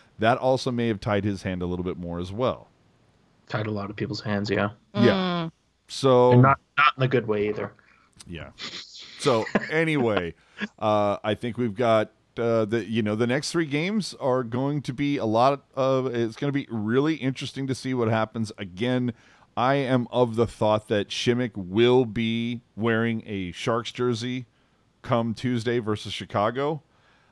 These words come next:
Speaker 1: I don't know that that's going to fix all the problems. Again, we know that Petey Boer has a predilection for his righty-lefty matchups, and it'll be interesting to see if he decides to slot Shimmick right back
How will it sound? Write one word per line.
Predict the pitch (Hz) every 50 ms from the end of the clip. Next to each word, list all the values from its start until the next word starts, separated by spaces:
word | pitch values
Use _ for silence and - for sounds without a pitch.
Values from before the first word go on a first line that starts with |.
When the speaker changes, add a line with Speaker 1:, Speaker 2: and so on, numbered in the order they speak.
| _ _ _ -
Speaker 1:
I | 95 98
don't | 95 92 110 110 - -
know | 110 117 107 110 117
that | 110 110 92
that's | - 107 107 104 -
going | - 107 113 113 107
to | 117 101
fix | - - 113 117 110 - - - - _ _ _ _ _
all | - 98 107 120 131 135 135
the | 131 127 131
problems. | 110 - - 117 120 131 135 151 160 165 175 180 175 170 156 - - -
Again, | 110 101 92 90 101 110 120 131 143 147 147 135 113
we | 113 110 104
know | 98 95 92 92 95 101 113 127 143
that | 143 135 139 -
Petey | - 123 127 127 131 127
Boer | 113 123 131 139 139
has | 123 117 104
a | 107 92
predilection | - - 107 110 110 104 110 117 - - 139 135 131
for | - 120 107 104
his | 107 101 92
righty-lefty | 98 95 101 107 113 117 110 101 107 110 113 - 120 113
matchups, | 101 101 104 117 127 - - 151 156 160 - - - - _ _ - - - _ _ _ _
and | - 113 123 127
it'll | 131 131
be | 117 127 135
interesting | - - 123 139 131 - 143 135 - - - 143 135 135 135 120
to | - - 120
see | - - - 135 127 127 127 127
if | - - 104 - -
he | 120 117 113 113
decides | 104 98 107 - - 110 107 107 107 101 - -
to | 113 107 101 98 - _ _ _ _ _
slot | - - - - 110 104 104 110 110 113 120 120 - _
Shimmick | - - - 131 123 127 131 -
right | - 95 82 90 101 117 127 127 120 107
back | 113 113 110 113 113 - -